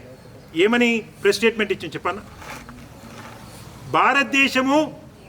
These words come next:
ఈ పైసలు మనకి ఇయ్యద్దన్నది అభ్యంతరం తెలిపింది. ఈ పైసలతోని మనము ఇండియా మీద అటాక్ చేస్తాము, మనం ఈ టెర్రరిస్టులకు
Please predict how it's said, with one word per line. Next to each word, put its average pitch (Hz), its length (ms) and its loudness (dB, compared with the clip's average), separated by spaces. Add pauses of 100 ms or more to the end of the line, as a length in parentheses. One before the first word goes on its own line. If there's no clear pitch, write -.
(160)
ఈ 214 100 2
పైసలు 247 380 2
మనకి 254 280 2
ఇయ్యద్దన్నది 214 720 2 (220)
అభ్యంతరం 240 380 2
తెలిపింది. 208 400 2
ఈ 220 120 0
పైసలతోని 247 600 2
మనము 247 540 2 (3250)
ఇండియా 262 260 6
మీద 277 160 4
అటాక్ 247 300 2
చేస్తాము, 226 480 2 (840)
మనం 233 200 4
ఈ 247 40 6
టెర్రరిస్టులకు 247 800 2